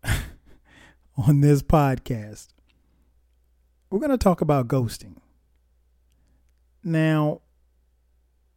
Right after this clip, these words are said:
don't be alarmed if you haven't heard that term before. Um, honestly, I didn't know what ghosting was <laughs> until,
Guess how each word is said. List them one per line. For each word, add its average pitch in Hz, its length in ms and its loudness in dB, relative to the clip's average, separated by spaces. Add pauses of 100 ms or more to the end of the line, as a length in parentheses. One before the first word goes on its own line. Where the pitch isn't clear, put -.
(800)
don't 180 360 2
be 202 160 4
alarmed 156 760 0 (160)
if 135 260 -6
you 131 100 0
haven't 135 440 -4
heard 131 400 0
that - 280 -6
term 185 380 2
before. 107 560 -10 (800)
Um, 135 520 2 (920)
honestly, 156 580 2 (540)
I 156 140 2
didn't 160 240 4
know 151 120 4
what 143 200 2
ghosting 143 460 2
was 135 340 2
<laughs> - 0 -
until, 139 520 2